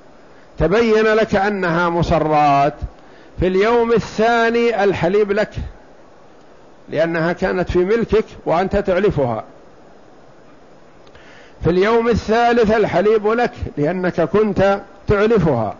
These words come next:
في اليوم الأول الحليب الذي أخذت بدون مقابل، أنت رددت الآن البضاعة، فمعناه أنك أخذت حليب، الحليب الموجود في ضرعها بدون مقابل.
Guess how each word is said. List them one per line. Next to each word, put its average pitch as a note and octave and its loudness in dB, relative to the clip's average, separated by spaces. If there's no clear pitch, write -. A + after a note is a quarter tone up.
في G3 0
اليوم A#3+ 0
الأول G3 2
الحليب F#3 0
الذي G3 0
أخذت E3 0
بدون A3 0
مقابل، C#3 -2
أنت D3 -6
رددت F3 0
الآن E3 2
البضاعة، D#3 0
فمعناه F#3 0
أنك E3+ -4
أخذت D#3+ -2
حليب، D#3 0
الحليب D3+ -2
الموجود D#3+ 0
في D3+ 2
ضرعها F3+ 2
بدون E3 -4
مقابل. A2+ -4